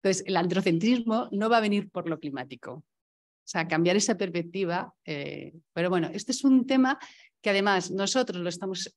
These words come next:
trabajando mucho a través de una comunidad de conocimiento que hemos creado a nivel municipal, entre técnicos municipales, porque nos dábamos cuenta que trabajábamos mucho, pero necesitábamos pensar ir más allá.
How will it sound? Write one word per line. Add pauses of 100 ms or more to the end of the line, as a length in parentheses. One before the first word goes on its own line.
(120)
trabajando
mucho
a
través
de
una
comunidad
de
conocimiento
que
hemos
creado (600)
a
nivel
municipal, (200)
entre
técnicos
municipales,
porque
nos
dábamos
cuenta
que
trabajábamos
mucho,
pero
necesitábamos
pensar
ir
más
allá.